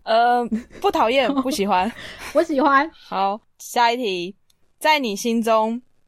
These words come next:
Speaker 1: 我是什么颜色？对方是什么颜色？
Speaker 2: 橘色。
Speaker 1: 橘色。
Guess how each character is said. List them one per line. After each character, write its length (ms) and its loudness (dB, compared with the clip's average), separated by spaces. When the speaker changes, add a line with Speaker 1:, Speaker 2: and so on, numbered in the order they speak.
Speaker 1:
我 240 0
是 140 -4
什 80 -2
么 80 -8
颜 180 -8
色？ 160 -4
对 180 2
方 140 0
是 60 -6
什 100 -8
么 80 -10
颜 180 -10
色？ 280 -6
Speaker 2:
橘 240 2
色。 400 4
Speaker 1:
橘 140 -8
色。 200 -6